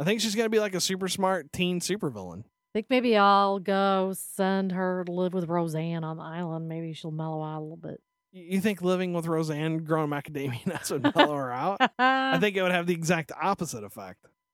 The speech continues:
Speaker 2: Well, that's
Speaker 1: Holy
Speaker 2: probably
Speaker 1: shit.
Speaker 2: true. <laughs>
Speaker 1: We'd find videos of her smoking dope and riding dolphins around. And then
Speaker 2: Or
Speaker 1: she would,
Speaker 2: hand fishing.
Speaker 1: then she would forget and go into the water when she was having her period, and the dolphins would be trying
Speaker 2: Oh,
Speaker 1: to ride her. I'm
Speaker 2: stop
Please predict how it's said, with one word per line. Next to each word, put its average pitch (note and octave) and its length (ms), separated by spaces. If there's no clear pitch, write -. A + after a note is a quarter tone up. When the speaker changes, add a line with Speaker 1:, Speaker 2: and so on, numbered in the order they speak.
Speaker 2:
Well, F3 120
that's E3 120
Speaker 1:
Holy C#3 280
Speaker 2:
probably D3+ 180
Speaker 1:
shit. D3 300
Speaker 2:
true. - 260
<laughs> - 380
Speaker 1:
We'd E3 220
find F3 200
videos D3+ 400
of D3+ 80
her D#3 140
smoking D3 400
dope C3+ 260
and C#3 80
riding C3 280
dolphins A#2+ 480
around. G2 420
And C#3 100
then C3 60
Speaker 2:
Or C#3+ 40
Speaker 1:
she F3 120
would, D3 120
Speaker 2:
hand F3 300
fishing. E3 380
Speaker 1:
then C#3+ 200
she D#3 140
would C#3+ 160
forget C3 400
and C3 120
go A#2+ 140
into B2+ 140
the A#2+ 80
water A#2+ 240
when B2 80
she B2 100
was A#2+ 80
having B2 140
her A#2 80
period, C#3+ 280
and C#3+ 80
the C3+ 60
dolphins C3+ 360
would D3 100
be D3 60
trying A3 200
Speaker 2:
Oh, G3+ 120
Speaker 1:
to F#3 80
ride E3 100
her. F3 160
I'm D#3 80
Speaker 2:
stop A3 160